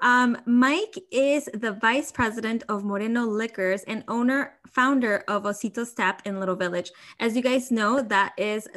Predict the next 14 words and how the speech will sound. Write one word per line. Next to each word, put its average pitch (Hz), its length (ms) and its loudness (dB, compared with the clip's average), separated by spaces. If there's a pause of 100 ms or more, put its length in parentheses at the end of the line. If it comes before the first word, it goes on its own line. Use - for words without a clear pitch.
(140)
the 196 240 2
season, 214 680 -2 (420)
uh, 202 240 4
third 214 280 -4
season 220 320 -4
is 196 300 -6
all 202 220 2
about 202 280 0
La 196 180 -2
Villita, 196 680 -4 (140)
South 202 520 -2
Lawndale 196 640 0 (400)
in 233 180 0
Chicago. 196 840 0